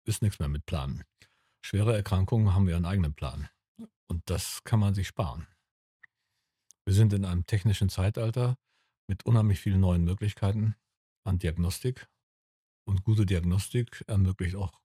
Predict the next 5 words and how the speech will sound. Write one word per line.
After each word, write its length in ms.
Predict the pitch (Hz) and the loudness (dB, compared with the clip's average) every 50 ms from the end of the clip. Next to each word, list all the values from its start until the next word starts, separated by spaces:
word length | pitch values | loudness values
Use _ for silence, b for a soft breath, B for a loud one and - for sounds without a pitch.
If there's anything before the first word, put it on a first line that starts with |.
| _ | _
gute 180 | - 107 107 113 | -8 -6 -6 -4
Therapien. 560 | - 139 135 131 120 - 131 95 69 64 - - _ _ _ _ _ _ _ _ _ _ _ _ - | -2 -2 -2 -2 0 0 0 0 0 -2 -8 -12 _ _ _ _ _ _ _ _ _ _ _ _ -6
Beides 340 | 80 85 92 107 101 - - | -4 -2 -2 -2 -4 -4 -6
ist 160 | 104 - - | -8 -6 -4
neu. 240 | 90 73 65 71 | -4 -4 -6 -8